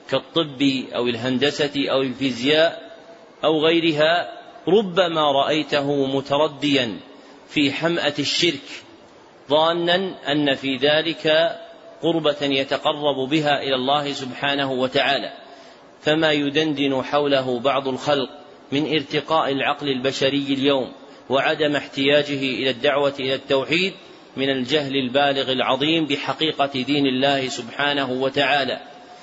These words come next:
فإن المرء لا يزال مفتقرا إلى توحيد الله عز وجل في كل لحظاته، وإلا فما معنى قوله في صلاته مرة بعد مرة:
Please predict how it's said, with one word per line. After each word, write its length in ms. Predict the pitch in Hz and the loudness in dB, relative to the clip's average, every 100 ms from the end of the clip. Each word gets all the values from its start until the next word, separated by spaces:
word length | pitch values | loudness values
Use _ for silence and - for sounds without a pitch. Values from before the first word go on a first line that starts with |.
| - - | -20 0
فإن 400 | 143 165 165 147 | 2 2 2 2
المرء 540 | 139 143 160 139 135 | 2 2 2 2 2
لا 240 | 135 180 | 4 6
يزال 600 | 196 190 156 165 151 143 | 6 2 2 2 2 0
مفتقرا 680 | 135 - 160 - 139 120 98 - - - - - | -2 -2 -2 0 0 0 -4 -10 -20 -20 -20 -4
إلى 300 | 143 151 147 147 | 0 2 2 0
توحيد 400 | 131 - 151 143 | -4 -2 -2 -2
الله 440 | 131 147 143 135 | 2 2 2 0
عز 220 | 139 123 | 0 2
وجل 500 | 131 131 143 143 139 | 2 2 0 0 0
في 180 | 139 139 | 0 -4
كل 400 | 139 196 185 175 | -2 -2 0 2
لحظاته، 760 | 151 143 143 139 135 139 127 - - - - - | 2 2 2 2 2 -2 -4 -6 -12 -20 -12 0
وإلا 440 | 143 180 185 160 | 2 2 2 0
فما 340 | 143 147 147 139 | 2 0 2 2
معنى 360 | 156 147 139 | 0 0 0
قوله 560 | 131 131 135 151 139 135 | 0 0 0 0 2 0
في 200 | 135 131 | 0 -2
صلاته 680 | 139 139 147 147 147 135 | 0 2 2 0 -2 -2
مرة 360 | 135 151 156 151 | 0 0 0 0
بعد 340 | 147 139 135 135 | 0 0 0 0
مرة: 440 | 143 160 175 180 | 0 0 2 2